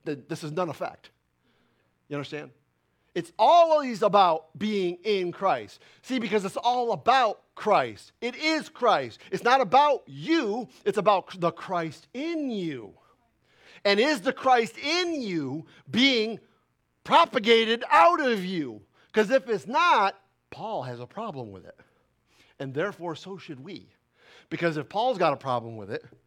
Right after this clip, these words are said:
I guarantee you Christ has got a problem with it. You understand? Okay, so, uh, so those were the three gifts of the Father, the three gifts of the Son. We, we have redemption through the blood of Christ, the forgiveness of sins.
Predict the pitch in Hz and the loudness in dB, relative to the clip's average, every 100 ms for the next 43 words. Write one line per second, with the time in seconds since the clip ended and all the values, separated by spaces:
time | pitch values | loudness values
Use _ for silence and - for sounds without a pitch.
0 | _ _ _ _ _ - 127 120 147 147 | _ _ _ _ _ -8 -8 -6 -4 -4
1 | 123 - 190 131 110 - 131 - 90 98 | -6 -10 -12 -12 -16 -10 -10 -10 -18 -18
2 | 87 98 90 90 87 90 _ _ _ _ | -16 -20 -20 -20 -20 -20 _ _ _ _
3 | _ _ _ 127 151 147 160 165 214 165 | _ _ _ -8 -6 -6 -6 -6 -6 -10
4 | _ _ _ - 147 185 113 - 214 117 | _ _ _ -8 0 0 0 2 2 2
5 | _ _ - 160 147 123 - - 170 175 | _ _ -2 2 2 0 -8 -8 0 4
6 | 214 185 185 175 196 202 202 185 170 160 | 2 2 -2 -2 -4 -2 -2 -2 -4 -2
7 | 202 233 165 123 120 214 202 196 180 151 | 2 2 0 -10 -6 -2 0 -2 -4 -6
8 | - 247 185 110 - - 147 202 196 156 | 0 0 0 -6 -20 -20 -10 -8 -8 -10
9 | 185 135 190 208 190 147 - 170 175 127 | -8 -2 2 4 2 -2 -6 0 0 0
10 | 185 254 269 - 220 151 104 _ _ _ | 2 2 0 -8 -6 -6 -10 _ _ _
11 | _ 202 185 156 160 240 254 165 - 214 | _ -6 -4 -2 2 4 2 -2 -2 2
12 | 277 220 127 - - _ - 202 - 214 | 2 0 -4 -12 -20 _ 2 4 4 0
13 | 190 147 233 311 277 247 202 - 175 - | -2 0 2 4 4 2 2 2 -2 0
14 | 202 160 123 104 | -2 -2 -4 -14